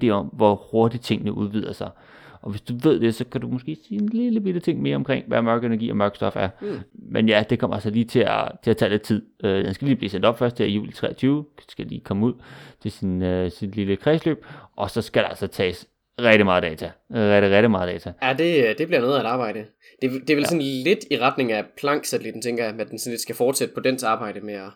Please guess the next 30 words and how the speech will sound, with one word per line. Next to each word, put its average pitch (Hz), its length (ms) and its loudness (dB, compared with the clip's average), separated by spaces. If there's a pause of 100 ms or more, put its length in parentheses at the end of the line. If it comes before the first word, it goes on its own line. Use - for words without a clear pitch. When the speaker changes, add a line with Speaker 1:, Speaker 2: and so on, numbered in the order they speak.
(120)
Speaker 2:
med 120 60 -6
at 107 60 -4
lave 113 140 0
de 95 100 -2
der, 107 220 2
Speaker 1:
Lige 101 120 2
Speaker 2:
øh, 98 80 -2
Speaker 1:
præcis. - 320 -10 (220)
Speaker 2:
ja, 107 60 -4
den 120 120 -6
havde 139 120 0
de 135 100 -8
der 127 100 2
maps, 120 340 0
hvor 120 100 -4
man 104 100 -8
sådan 123 120 -12
kunne 113 120 -10
se - 320 -2 (540)
hele, 113 280 -4 (120)
hele 120 180 -4
sådan 104 200 -6 (160)
himlen, 120 380 -2
og 101 60 -6
hvordan 104 280 -8
den, 107 160 -6
øh, 98 60 -8 (100)
den 101 120 -8
ændrede 107 240 -6
sig. 92 140 -14